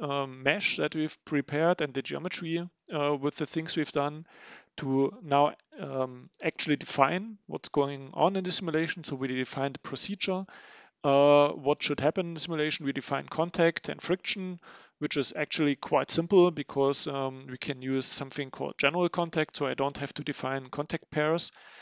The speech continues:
That's not necessary. And then I define the time history of the, uh, pretension force. Pretension force means the, the, yeah, like, clamping force that the, the two tools, uh, push together the metal sheet,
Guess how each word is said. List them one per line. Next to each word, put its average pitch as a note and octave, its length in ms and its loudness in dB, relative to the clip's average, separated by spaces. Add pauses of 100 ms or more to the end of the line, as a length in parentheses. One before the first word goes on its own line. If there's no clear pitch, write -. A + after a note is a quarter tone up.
(140)
That's - 200 -6
not - 160 -10
necessary. D#3+ 640 0 (680)
And D3 220 6
then D3+ 280 10
I C#3+ 260 6
define C#3 440 2
the C3 100 0
time D#3+ 260 2
history D#3+ 460 0
of D3+ 200 -4
the, C#3+ 340 -8
uh, C#3 240 -12 (140)
pretension F#3+ 480 0
force. D#3+ 540 6
Pretension D3 480 -4
force C#3+ 260 -2
means C3+ 240 -8
the, - 220 -6 (100)
the, - 240 -12 (220)
yeah, B2+ 180 -14 (460)
like, - 240 -12 (420)
clamping D#3+ 460 6
force C#3+ 540 4
that C#3 120 -4
the, C3 260 2
the B2+ 160 -2 (300)
two D3+ 300 2
tools, - 680 -2 (420)
uh, D3 320 -4
push - 180 -2
together D3 380 4
the C3+ 160 0
metal D3+ 260 0
sheet, E3+ 380 -4